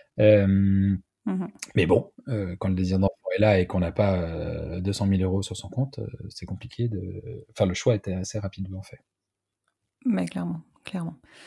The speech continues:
Speaker 2: C'est vrai que pour, pour les couples de pères, c'est vraiment beaucoup plus compliqué et beaucoup plus coûteux, euh, de pouvoir, euh,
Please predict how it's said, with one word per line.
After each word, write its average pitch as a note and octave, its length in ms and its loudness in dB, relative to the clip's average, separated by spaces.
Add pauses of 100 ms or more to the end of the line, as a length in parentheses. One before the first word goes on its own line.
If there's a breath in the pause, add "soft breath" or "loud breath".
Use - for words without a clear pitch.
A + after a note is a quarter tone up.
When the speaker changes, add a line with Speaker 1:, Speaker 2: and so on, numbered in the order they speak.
(180 loud breath)
Speaker 2:
C'est - 120 -6
vrai G3 100 -2
que F3+ 340 -2
pour, F3+ 480 -6
pour F#3 140 -6
les F#3 80 -4
couples F#3+ 480 -6
de F3 400 -4
pères, G#3 240 -4
c'est - 120 -8
vraiment F3+ 220 -4
beaucoup G#3 400 -4
plus G3+ 140 -4
compliqué F#3 520 -6
et F3 60 -4
beaucoup F3+ 260 -8
plus - 140 -12
coûteux, - 560 -4
euh, F#3+ 60 -4
de F3+ 120 -4
pouvoir, F#3+ 520 -4
euh, E3+ 320 -4